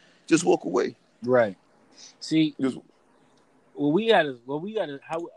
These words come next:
Speaker 2: I mean, man, how we gotta see it is like this. I mean, a healthy view is, or, um, I'm sorry, <clears throat> a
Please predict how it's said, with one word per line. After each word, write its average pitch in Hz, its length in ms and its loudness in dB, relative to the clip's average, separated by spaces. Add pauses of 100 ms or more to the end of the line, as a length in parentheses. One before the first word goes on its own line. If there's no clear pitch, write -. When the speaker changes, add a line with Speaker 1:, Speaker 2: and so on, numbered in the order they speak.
(120)
Speaker 2:
I 160 40 -18
mean, 151 300 -16 (460)
man, 127 120 -8
how 147 120 -2
we 226 100 -8
gotta 180 180 2
see 160 180 -8
it 139 60 -6
is 120 160 -14
like 92 200 -16
this. - 340 -20
I 95 40 -20
mean, 90 140 -20 (420)
a - 40 -14
healthy 190 380 -2
view 180 320 -10 (960)
is, 185 360 -2 (100)
or, 143 240 -8 (180)
um, 147 120 -16 (600)
I'm 123 80 -20
sorry, 107 240 -10
<clears throat> - 60 -20
a 85 220 -8